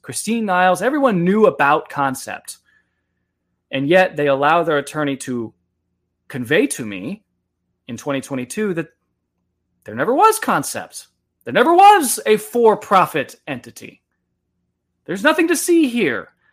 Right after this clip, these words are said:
There's only Saint Michael's Media. So the question is, did Saint Michael's Media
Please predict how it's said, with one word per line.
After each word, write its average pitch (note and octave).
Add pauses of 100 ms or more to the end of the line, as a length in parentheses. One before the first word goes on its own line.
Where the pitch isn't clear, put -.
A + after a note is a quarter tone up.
(140)
There's D#3+ (120)
only D#4
Saint A#3+
Michael's F#3+
Media. B2+ (480)
So -
the D#3
question A#3+
is, C3+ (380)
did G#3
Saint A3
Michael's F3
Media C3+